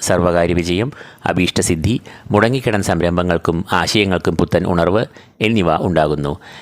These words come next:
ഇവർ തുടങ്ങിവെക്കുന്ന ഏത് പ്രവൃത്തിയും ഈ സമയത്ത് ലക്ഷ്യം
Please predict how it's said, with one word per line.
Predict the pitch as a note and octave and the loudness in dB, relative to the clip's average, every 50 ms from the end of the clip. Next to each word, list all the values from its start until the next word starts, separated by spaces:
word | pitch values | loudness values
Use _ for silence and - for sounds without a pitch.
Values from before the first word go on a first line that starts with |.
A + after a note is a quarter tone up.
| - - B2 | -8 0 2
ഇവർ | B2 C3 D3 - | 4 4 4 4
തുടങ്ങിവെക്കുന്ന | B2 A2 A2 A#2 B2+ C3 B2 - - G2 F#2+ F#2 F2 F2+ - - - F#2+ | 2 2 2 2 0 0 0 0 -2 0 0 2 0 0 -2 -2 0 2
ഏത് | F#2+ G2 G#2+ | 2 2 2
പ്രവൃത്തിയും | G2 G2 E2+ E2+ E2+ - G#2 F2+ E2 E2 F2 - - - B2 | 2 2 2 2 0 0 0 0 0 -2 -4 -6 -4 -2 0
ഈ | |
സമയത്ത് | B2+ B2 G2+ E2+ D#2 D#2+ D2+ - D#2+ D2 C#2+ - - - | 2 2 2 2 0 -2 0 0 0 0 0 -2 -4 0
ലക്ഷ്യം | G2+ F2 - - - F2+ D#2 D#2 F2 | 0 0 0 2 0 0 0 -2 -2